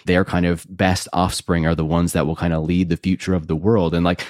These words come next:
these hierarchies are all built into it, but it's a different kind of hierarchy and it's a different way of thinking about hierarchy than in those kind of boom times of the twenty tens,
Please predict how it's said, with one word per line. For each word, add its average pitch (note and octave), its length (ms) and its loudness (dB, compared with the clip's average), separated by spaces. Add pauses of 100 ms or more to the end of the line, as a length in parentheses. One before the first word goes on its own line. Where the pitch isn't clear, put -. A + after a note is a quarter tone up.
these A2 120 0
hierarchies A#2+ 640 0
are F#2 100 4
all F2 120 2
built E2+ 260 -2
into C#3 300 2
it, E2+ 100 0
but G2 140 2
it's - 120 -2
a G2 80 2
different G#2 360 -2
kind G2+ 260 0
of G#2 80 0
hierarchy F2 640 0
and F#2 100 0
it's F2 140 -4
a F#2+ 60 2
different E2+ 280 -2
way F2+ 120 4
of D#2+ 80 -2
thinking A#2+ 360 2
about F2+ 220 2
hierarchy E2 680 0 (240)
than G2 140 2
in G2+ 140 4
those F2+ 260 2
kind F#2 180 0
of D#2 120 -4
boom F#2+ 280 2
times F2 320 -2
of D2+ 100 -8
the D#2 60 -8
twenty E2+ 280 -4
tens, F#2+ 480 0